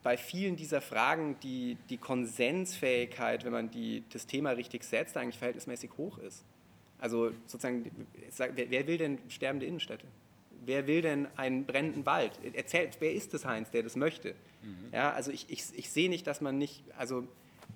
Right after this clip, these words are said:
Speaker 1: ich sehe jetzt nicht, dass man so ein, so ein Inklusionspotenzial nicht, nicht über verschiedene Aspekte hinkriegen müsste. Es sind halt diese alternativen Angebote, die man machen muss. Aber vielleicht als Rückfrage, also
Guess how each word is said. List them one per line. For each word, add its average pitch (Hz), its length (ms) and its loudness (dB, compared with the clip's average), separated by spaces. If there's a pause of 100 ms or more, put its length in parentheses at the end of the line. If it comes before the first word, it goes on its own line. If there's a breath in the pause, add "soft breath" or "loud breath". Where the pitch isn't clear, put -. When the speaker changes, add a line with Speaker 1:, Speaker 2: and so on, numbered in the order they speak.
(120)
Speaker 1:
ich - 80 -8
sehe 147 100 6
jetzt 165 120 2
nicht, 160 140 2
dass 143 100 2
man 143 120 2
so 143 100 2
ein, 139 120 2
so 135 100 -4
ein 131 60 0 (560)
Inklusionspotenzial 127 840 0 (460)
nicht, 123 400 -6 (160)
nicht 120 220 -2
über 120 400 4
verschiedene 143 440 -2
Aspekte - 380 -4
hinkriegen 117 680 -4 (100)
müsste. 117 280 -4
Es 110 100 -4
sind 143 120 -2
halt 147 140 0
diese 143 180 0
alternativen 147 500 -4
Angebote, 165 600 -4 (580 loud breath)
die 120 60 -4
man 110 140 2
machen 107 180 0
muss. 110 120 -2
Aber 127 220 4
vielleicht 131 320 2
als - 220 -4
Rückfrage, 127 400 4
also 120 220 -2